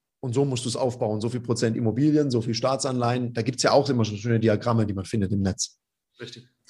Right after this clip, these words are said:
Speaker 2: Ja, genau, also war ja auch ein Teil, dass du das so ein bisschen sortiert haben wolltest, ne? Ja, weil, wie gesagt, du warst ja schon gut aufgestellt. Und es sind ja viele, die stellen sich dann eben genau solche Fragen und kommen dann eben ans Limit, weil so viele Informationen auf sie einprasseln. Also eine ganz wichtige Frage, es gibt nämlich,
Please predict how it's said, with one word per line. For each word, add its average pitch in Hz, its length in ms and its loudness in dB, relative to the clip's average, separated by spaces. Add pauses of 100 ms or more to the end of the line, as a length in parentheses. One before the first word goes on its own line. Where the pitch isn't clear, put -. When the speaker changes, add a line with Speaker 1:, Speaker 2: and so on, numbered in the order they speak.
(400)
Speaker 2:
Ja, 139 120 4 (120)
genau, 143 180 2
also 131 180 0 (240)
war 131 100 4
ja 143 120 4
auch 151 160 2
ein 131 220 0
Teil, 143 220 0
dass 151 160 -2
du 135 80 -6
das 127 140 -2
so 135 80 -4
ein 123 60 -6
bisschen 131 260 -2
sortiert 131 440 0
haben 113 280 -4
wolltest, 104 420 -4
ne? 185 220 -4 (340)
Ja, 113 120 -6
weil, 113 140 2
wie 143 60 4
gesagt, 135 280 2
du - 60 -6
warst 139 200 2
ja 170 40 0
schon 139 160 0
gut 123 140 -2
aufgestellt. 117 420 -8
Und 139 60 -2
es 151 60 -2
sind - 100 2
ja - 60 -8
viele, 202 200 -2
die 175 120 -6
stellen 131 320 -2
sich - 100 -6
dann 151 140 -2
eben 143 160 -4
genau 131 240 0
solche 139 240 -2
Fragen 127 280 -2
und 143 140 -6
kommen 143 180 -4
dann 139 220 -2
eben 135 160 -4
ans 127 220 0
Limit, 151 280 -2
weil 135 160 0
so 135 140 -6
viele 143 220 -4
Informationen 127 440 -2
auf 123 120 -4
sie - 100 -10
einprasseln. 113 440 -8
Also 123 160 -2
eine 147 140 -6
ganz 170 220 0
wichtige 160 260 -2
Frage, 170 500 -2 (100)
es - 100 -8
gibt - 220 -10
nämlich, 175 280 -4